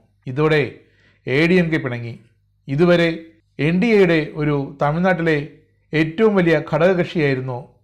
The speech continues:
എ ഐ എ ഡി എം കെ. അണ്ണാമലൈ ഇടപെട്ട് എ ഡി എം കെ പിണക്കി. എന്നാൽ അണ്ണാമലയ്ക്ക് തമിഴ്നാട് മുഖ്യമന്ത്രി സ്റ്റാലിൻ്റെ മുഖത്ത് നോക്കാൻ പോലും ഭയമായിരുന്നു എന്നാണ് ബി ജെ പിക്കാർ തന്നെ പറയുന്നത്. എന്തായാലും ഇപ്പോൾ രാഷ്ട്രീയം മതിയാക്കി യു കെയിലേക്ക് കുടിയേറുകയാണ്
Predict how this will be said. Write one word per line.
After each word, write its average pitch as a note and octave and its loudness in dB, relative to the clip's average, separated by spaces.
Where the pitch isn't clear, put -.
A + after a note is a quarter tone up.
എ - 0
ഐ D#3+ 0
എ - 0
ഡി B2 -4
എം A2+ -10
കെ. A2+ -8
അണ്ണാമലൈ E3+ 2
ഇടപെട്ട് E3 4
എ D#3 0
ഡി D#3+ 4
എം D#3 0
കെ D#3+ 2
പിണക്കി. A#2+ -8
എന്നാൽ C#3+ 0
അണ്ണാമലയ്ക്ക് E3 2
തമിഴ്നാട് G3 4
മുഖ്യമന്ത്രി E3+ 0
സ്റ്റാലിൻ്റെ E3 0
മുഖത്ത് G3+ -4
നോക്കാൻ F3+ 0
പോലും C#3+ 0
ഭയമായിരുന്നു F3 0
എന്നാണ് C3+ -2
ബി C3+ 0
ജെ F3+ 0
പിക്കാർ F#3 0
തന്നെ C3+ -2
പറയുന്നത്. A2+ -8
എന്തായാലും D#3+ 4
ഇപ്പോൾ D#3+ 2
രാഷ്ട്രീയം F3 0
മതിയാക്കി E3 2
യു E3+ 2
കെയിലേക്ക് F#3 0
കുടിയേറുകയാണ് D3+ 2